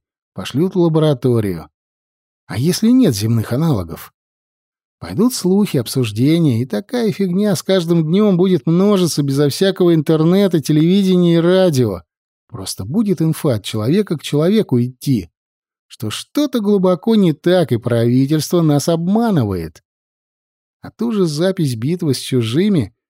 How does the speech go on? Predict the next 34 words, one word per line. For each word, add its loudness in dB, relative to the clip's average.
можно -2
и 2
не 2
пытаться 0
в 4
интернет, 2
выкладывая 2
людям 2
прямо 0
со -2
своего 2
смартфона -2
показывать. -4
Первый 2
раз 0
посмеются, 0
второй 2
раз, 0
особенно 0
если 2
кого 2
убитым 2
или 4
раненым 4
увидят, 2
уже 2
поверят. 2
А -14
дальше -4
что -2
будет, -2
когда -2
большинство -2
поверит, 0